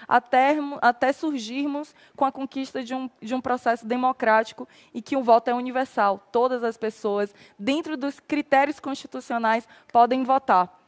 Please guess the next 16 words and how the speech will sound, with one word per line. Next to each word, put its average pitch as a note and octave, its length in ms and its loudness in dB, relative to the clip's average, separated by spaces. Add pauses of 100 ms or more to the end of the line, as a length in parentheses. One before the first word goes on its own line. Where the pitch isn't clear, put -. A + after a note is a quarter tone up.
(300)
né? G#3+ 300 0
Isso C4+ 260 -6
é C#4 60 -2
uma C4+ 160 2
conquista. B3+ 640 -8 (220)
E B3 60 -8
pra D4 160 2
entender D#4+ 440 2
melhor C#4 300 0
esse A#3+ 180 -6
sistema G#3+ 460 -8
eleitoral, G#3 640 2
nós A#3+ 200 -4
vamos B3 280 -4
ver A3+ 180 0
aí G#3+ 300 -4